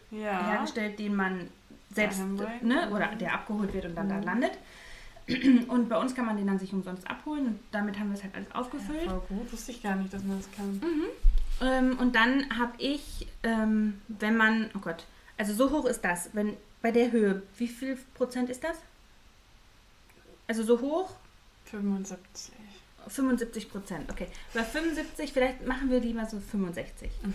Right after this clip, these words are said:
Speaker 2: Bei fünfundsechzig, siebzig Prozent hab ich dann eine Pappschicht reingelegt,
Speaker 1: Mhm.
Speaker 2: damit,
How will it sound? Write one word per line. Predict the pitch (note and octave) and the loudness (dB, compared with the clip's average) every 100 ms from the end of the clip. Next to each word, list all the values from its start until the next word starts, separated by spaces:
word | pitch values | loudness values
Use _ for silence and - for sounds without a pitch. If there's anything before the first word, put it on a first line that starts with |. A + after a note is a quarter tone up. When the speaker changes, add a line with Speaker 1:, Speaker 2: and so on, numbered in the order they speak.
| - | -6
Speaker 2:
Bei | A3 | -6
fünfundsechzig, | - C4 C4 C4 C4 - - B3+ | -4 -2 2 4 2 0 -6 -4
siebzig | B3+ B3 - B3 | -4 -4 -6 -10
Prozent | - A3+ - B3 C#4+ - - - | -10 -8 -4 -2 -2 -8 -18 -10
hab | - A#3 | -6 -4
ich | - | -4
dann | A3+ - | -4 -2
eine | G3+ G3+ G3 F#3+ F#3+ - - - | -2 0 0 -2 -4 -10 -20 -4
Pappschicht | - B4 - - F#4 F#4+ - D4 | 0 0 -2 -4 -4 -4 -8 -4
reingelegt, | C#4+ C#4+ D4 C#4+ G#3 G3+ G3+ G#3 | -2 -2 -4 -4 -2 -2 -2 -2
Speaker 1:
Mhm. | C4 - - - | -6 -10 -10 -2
Speaker 2:
damit, | A#3 A#3+ A#3+ - - | 4 6 4 0 -14